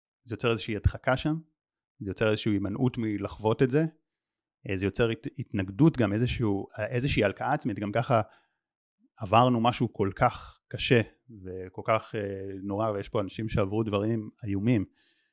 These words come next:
ואז כאילו לעצמם, "לא, זה, זה, למה אני חווה את זה? זה, זה לא בסדר", זה עוד יותר יוצר הלקאה ויוצר איזושהי עוד התנגדות, וההפך מזה, מה שמומלץ לעשות זה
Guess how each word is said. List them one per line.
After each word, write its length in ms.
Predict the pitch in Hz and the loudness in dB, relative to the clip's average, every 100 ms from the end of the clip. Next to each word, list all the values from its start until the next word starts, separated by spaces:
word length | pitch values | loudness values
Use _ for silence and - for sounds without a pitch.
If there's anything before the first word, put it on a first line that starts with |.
| _ _ - 113 92 | _ _ -16 -12 -4
ואז 800 | 92 92 95 123 110 104 117 _ | 0 4 4 4 2 -6 -10 _
כאילו 120 | 117 | 0
לעצמם, 280 | 110 113 104 | 2 2 0
"לא, 220 | 113 117 | 2 2
זה, 120 | 101 110 | 0 -6
זה, 180 | 123 107 104 - - 175 | -6 -4 -6 -10 -18 -6
למה 280 | 113 117 120 | 0 2 2
אני 80 | |
חווה 360 | 117 113 101 104 | 0 0 2 2
את 100 | 101 | 2
זה? 180 | 104 95 | 0 -2
זה, 140 | - 117 110 | -6 -10 -8
זה 140 | 107 | -6
לא 80 | 110 | -4
בסדר", 400 | 110 - 113 110 | -4 -2 -2 0
זה 180 | 101 104 - _ | 0 -2 -4 _
עוד 220 | - 127 | 0 4
יותר 240 | 131 123 110 | 6 6 4
יוצר 300 | 104 117 110 | -2 -2 -2
הלקאה 420 | 104 - 117 107 98 | -2 0 2 0 -2
ויוצר 400 | 98 - 110 107 | -8 -6 -6 -6
איזושהי 340 | 104 - 107 | -8 -8 -6
עוד 200 | 117 117 | -2 -2
התנגדות, 540 | 113 107 101 123 165 - _ _ _ _ _ _ _ _ - | -2 -2 2 4 2 -4 _ _ _ _ _ _ _ _ -14
וההפך 1300 | 110 92 95 95 - - - 110 95 92 135 143 165 | -10 0 2 2 0 -8 -4 0 2 2 2 4 4
מזה, 200 | 127 101 | 2 2
מה 100 | 104 110 | 0 2
שמומלץ 840 | 113 98 - - 107 98 147 156 | 0 0 -6 -10 -4 6 6 6
לעשות 320 | 123 - 107 | 4 2 -2
זה 160 | 101 | 0